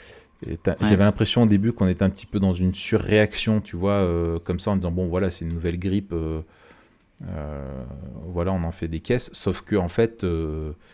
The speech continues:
Speaker 1: effectivement, il n'y a pas de vaccin contre un coronavirus, c'est pas tout à fait le même que la grippe. Euh, et, euh, au niveau de la contagiosité,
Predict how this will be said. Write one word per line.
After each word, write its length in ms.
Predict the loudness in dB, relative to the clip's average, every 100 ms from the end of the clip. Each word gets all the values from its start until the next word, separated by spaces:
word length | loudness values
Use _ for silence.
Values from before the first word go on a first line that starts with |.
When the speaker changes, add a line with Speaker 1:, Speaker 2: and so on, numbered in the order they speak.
| -20 -20 _ -12
Speaker 1:
effectivement, 460 | -6 -4 0 2
il 40 | 2
n'y 60 |
a 40 | 0
pas 140 | 0
de 80 | 0
vaccin 380 | 0 -2 -4 -6 -10 -14
contre 300 | -10 -10 -8
un 80 | -8
coronavirus, 680 | -6 -4 -4 -4 -4 -6 -6
c'est 180 | -14 -6
pas 160 | -6
tout 120 | -6 -8
à 40 | -8
fait 100 | -6
le 60 | -4
même 140 | -4
que 100 | -4
la 120 | -6
grippe. 280 | -2 -4 -4 -14 -20 -20 -20 -20 _ -10
Euh, 320 | -8 -6 -8 -10 _
et, 220 | 2 4 4
euh, 360 | 2 0 -4 -4
au 80 | -2
niveau 200 | 0 0
de 60 | -2
la 80 |
contagiosité, 1160 | -4 -2 -2 0 0 0 0 -2 -2 -4 -2 -2